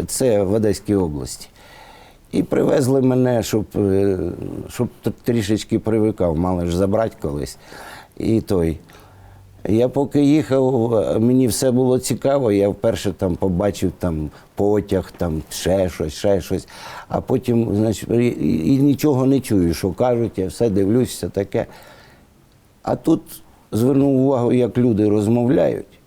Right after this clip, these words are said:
Я розумію, що, про що вони говорять, а вони говорять неправильно. Я, я став сміятися до істерики. А мама в мене була медсестра, і батько бігом до мами приніс, щоб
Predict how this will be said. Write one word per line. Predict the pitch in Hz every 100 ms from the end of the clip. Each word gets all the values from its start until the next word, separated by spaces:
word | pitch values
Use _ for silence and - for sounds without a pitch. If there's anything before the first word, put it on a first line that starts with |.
| _ - -
Я | 101 135 135 104
розумію, | 92 107 98 135 196 269 190
що, | 107 104 95 - - -
про | 117
що | 98 113 95
вони | 95 92
говорять, | 87 90 85 67 57 - - - - -
а | -
вони | 120 139 131
говорять | 127 135 135 156 135 123
неправильно. | 147 - 101 85 76 65 87 113
Я, | 156 - 131 -
я | 160 143 143
став | - 139 135
сміятися | - 139 147 143 127 - 117 104 -
до | 92
істерики. | 113 98 - 85 69 65 - - - _ - - - - - -
А | 107
мама | 117 131 120 117 101 95
в | 95
мене | 101 98 92
була | 90 98 98 95
медсестра, | 90 101 - 110 107 - 113
і | 104
батько | 151 190 -
бігом | 151 143 131 147 120
до | 131
мами | 127 113 95 - - - - - - -
приніс, | 113 127 123
щоб | - 113